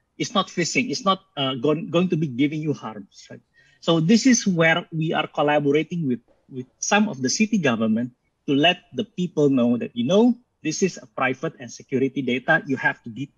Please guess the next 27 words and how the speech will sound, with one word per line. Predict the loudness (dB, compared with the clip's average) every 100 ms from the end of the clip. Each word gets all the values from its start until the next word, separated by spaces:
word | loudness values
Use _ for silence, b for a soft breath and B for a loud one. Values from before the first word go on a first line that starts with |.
| _ -8
secure | -8 -2 -2
with | -2
it. | -4 -12 b b b -4
You | 0
have | 0 0
to | 0
be | 0
protecting | -2 -2 -6 -6 -8
that, | -8 -10 _ _ _ _ _ _
right? | -12 -12 b b b b -10
Second | 2 2 4 4 4 2
is | -2 0
actually | -6 -4 2 4 4 2 _ _ _ _ -6
solution | -2 2 2 2 0
enabler. | 0 0 0 -4 -6 _ _ _ _ _
So | -2 4 4 2 _ _ _ _ _ _ _ 0
Dell | 2 2
is | 0
quite | -2 -2 -2
unique | -4 -2 -4
because | -2 -2 -2 -2
we | -2
have | 0 0 0 -2
an | -14 -6
O | -4 -2
E | -2
M | -2 -4